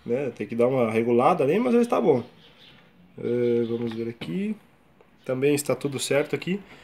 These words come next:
As vozes não teve avaria. Não quebrou nenhuma, não quebrou o castelo também, né? O caixilho. Aqui não quebrou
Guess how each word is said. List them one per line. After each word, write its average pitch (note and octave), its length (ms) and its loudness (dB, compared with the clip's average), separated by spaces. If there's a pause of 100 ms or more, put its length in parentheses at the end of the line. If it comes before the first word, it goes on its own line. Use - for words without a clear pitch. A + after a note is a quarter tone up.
(320)
As D3 220 8
vozes E3+ 720 6 (560)
não C3+ 320 2 (220)
teve C#3 180 10
avaria. D3+ 460 6 (1200)
Não B2 140 -4
quebrou B2+ 320 2
nenhuma, D3+ 360 6
não A#2+ 120 0
quebrou B2 440 4
o A#2+ 60 6
castelo D3 500 4
também, D#3+ 400 0 (200)
né? A#2+ 100 -4
O A#2 60 -6
caixilho. E3 440 -4 (1300)
Aqui B2 320 -8
não C#3 120 -6
quebrou A#2 440 -6